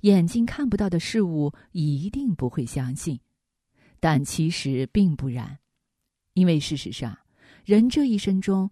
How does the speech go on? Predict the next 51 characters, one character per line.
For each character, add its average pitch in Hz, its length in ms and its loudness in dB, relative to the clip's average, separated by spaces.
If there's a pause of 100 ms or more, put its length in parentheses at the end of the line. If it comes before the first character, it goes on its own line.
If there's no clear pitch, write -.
(240)
大 262 200 2
部 208 120 -2
分 180 160 0
的 156 60 2
认 160 260 0
知 151 320 -4 (180)
都 214 220 4
是 208 120 -2
来 127 160 -2
自 139 160 -4
书 220 300 -2
本 156 220 -2
上 127 320 -2
或 - 200 0
是 135 180 -2
他 202 260 -6
人 143 180 -2
的 120 140 -6
经 190 240 0
验 185 180 0
分 123 240 -6
享。 - 260 -10 (1000)
比 190 120 6
如 180 100 10
说 185 240 4
课 202 180 0
本 170 160 0
上 160 220 0
所 151 180 0
讲 151 160 -2
的 131 120 -2
人 135 200 -2
物 180 140 -4
故 190 300 -2
事、 - 340 -8 (160)
历 214 220 2
史 - 180 -8
事 165 240 -4
件、 151 300 -6 (560)
上 269 280 2
至 226 140 0
天 254 260 2
文、 165 320 0 (160)
下 190 280 0
至 143 160 -4
地 202 260 -2
理、 120 180 -8 (520)
浩 170 340 0
瀚 151 200 -2
宇 123 240 -6
宙 131 420 -6